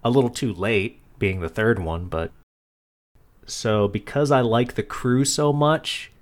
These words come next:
even some of the worst episodes of Enterprise, I'll still watch those bad episodes because as just a sci-fi show, it's fine.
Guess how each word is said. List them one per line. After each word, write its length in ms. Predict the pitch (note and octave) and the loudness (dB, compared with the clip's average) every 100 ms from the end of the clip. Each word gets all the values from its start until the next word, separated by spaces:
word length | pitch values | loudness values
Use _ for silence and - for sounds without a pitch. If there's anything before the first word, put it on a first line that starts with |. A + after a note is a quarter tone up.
| _ F3+ | _ -4
even 640 | G3 G3 F3+ D#3+ D#3 D3 - | 0 2 0 -2 -4 -6 -4
some 260 | - D#3 | -2 0
of 80 | C#3+ | 2
the 300 | B2+ A#2+ A2 | 2 0 0
worst 540 | A2+ A#2 D#3+ E3+ - - | -4 -2 0 -2 -4 -4
episodes 840 | A#2 - G2+ G#2 F#2+ F2+ F2 - - | -4 -2 -2 0 2 0 -4 -8 -6
of 160 | G#2 F#2+ | -6 -2
Enterprise, 960 | G2+ G2 - G2+ F#2 F2 F2 - - - - - - - - - C3+ | 0 -2 -2 -2 0 -2 -4 -6 -6 -10 -20 -20 -20 -20 -20 -6 0
I'll 120 | E3 | 0
still 360 | - F3+ C#3 | 2 2 2
watch 340 | A2 G#2+ G#2+ - | 4 4 2 0
those 260 | G#2+ G2+ | 0 0
bad 320 | - G2 F#2 F#2 | -2 0 0 0
episodes 960 | - F2 - F2+ E2+ E2+ E2+ - - - - - - | -2 -2 0 0 -2 -4 -6 -8 -8 -16 -20 -20 -12
because 920 | A2 - A2+ A2 G#2+ G#2 G2 - - - - - - - | -10 -8 -2 0 2 0 -2 -4 -6 -8 -18 -20 -16 -6
as 680 | G#2+ G#2+ G#2 G#2 - - - - - - | -2 0 -2 -4 -10 -12 -20 -20 -18 -6
just 220 | B2+ - | -4 -2
a 40 | |
sci-fi 540 | G2+ A#2 A2+ A2+ A2 A#2 | -2 0 0 2 0 0
show, 360 | - C#3+ C#3+ | 0 0 0
it's 140 | A2 - | -2 -4
fine. 540 | - G#2 G2+ A2+ C#3+ | -6 -4 -2 -4 -8